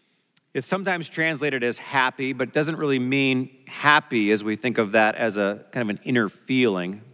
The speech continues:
that might be somewhat fleeting. But it does imply that the people Jesus is talking about will have happy lives,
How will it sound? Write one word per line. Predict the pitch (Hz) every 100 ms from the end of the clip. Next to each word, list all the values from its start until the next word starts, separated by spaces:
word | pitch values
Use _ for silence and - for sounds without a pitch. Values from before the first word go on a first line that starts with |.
| -
that | -
might | 107 107
be | -
somewhat | 113 104 -
fleeting. | - 120 117 98 85 92 110 _ _ _ _ _ _ _ _ _ _ _ _ _ _ _ _ _
But | 123
it | 127
does | 160 175
imply | 196 131 156 127 127
that | 127 - _ -
the |
people | 131 147 147 139
Jesus | 139 139 123
is | 117
talking | - 143 143 123
about | 107 107 110
will | 127
have | 107 127 117 110 - _ _
happy | - 160 147 131
lives, | 117 107 131 151 131 107 104 113 127 -